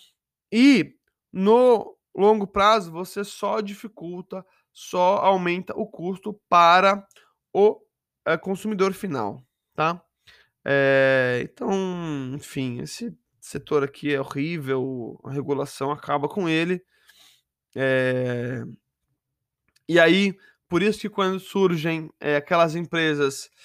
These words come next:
é, integradas, Notre Dame Intermédica, Rapvida, tudo mais, elas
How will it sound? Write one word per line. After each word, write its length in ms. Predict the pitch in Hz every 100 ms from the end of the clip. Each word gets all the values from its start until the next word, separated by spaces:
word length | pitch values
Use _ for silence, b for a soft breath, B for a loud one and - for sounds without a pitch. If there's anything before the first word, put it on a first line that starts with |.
| b b b _
é, 580 | 139 135 131 131 131 131
integradas, 960 | - 160 147 117 147 185 208 151 123 123
Notre 300 | 143 151 165
Dame 240 | 147 147
Intermédica, 960 | 147 185 185 156 160 160 143 131 131 151
Rapvida, 920 | 147 143 196 156 131 165 165 143 135
tudo 240 | 135 151 139
mais, 600 | 160 185 180 135 - - _ _ _ _ _ _ _ -
elas 600 | 175 175 175 180 -